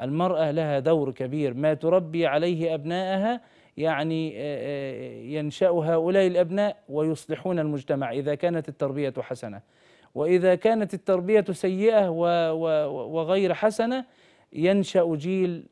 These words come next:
غير نافع للمجتمع. وهذا لأن المرأة هي الموجودة مع ال-، مع الأولاد في الغالب، يعني المرأة هي الموجودة في غالب الوقت مع الأولاد، لأن المرأة في البيت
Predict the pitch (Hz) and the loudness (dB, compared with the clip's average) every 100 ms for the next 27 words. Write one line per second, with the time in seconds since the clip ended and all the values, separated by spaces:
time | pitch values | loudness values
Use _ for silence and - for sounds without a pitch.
0 | _ 113 135 175 175 151 151 143 - 123 | _ -12 0 2 4 2 0 0 -2 -4
1 | 123 120 110 - 101 101 _ _ _ _ | -4 -8 -10 -12 -14 -14 _ _ _ _
2 | _ - 131 147 156 180 165 156 151 180 | _ -8 -2 0 2 0 0 0 0 0
3 | 190 165 147 170 196 170 185 - _ _ | 0 0 0 0 0 0 -2 -6 _ _
4 | 151 185 190 175 170 196 220 185 180 170 | 2 2 4 2 0 0 0 0 0 -2
5 | 139 120 110 160 160 151 151 180 202 - | -2 -4 -6 -4 -2 -2 -2 2 2 0
6 | 147 135 165 175 135 104 _ _ _ _ | -4 0 4 4 4 -6 _ _ _ _
7 | _ _ _ 127 131 131 127 147 175 165 | _ _ _ -8 -4 -4 -2 0 0 0
8 | 170 160 156 147 143 180 170 - 151 151 | 0 0 0 -2 -2 0 0 0 0 8
9 | 202 202 180 180 214 - 175 165 165 180 | 8 8 4 4 2 2 -2 0 2 2
10 | 190 185 202 233 220 226 240 208 190 208 | 0 0 -4 -4 -2 -2 0 0 -2 -4
11 | 220 247 - | -4 -4 -6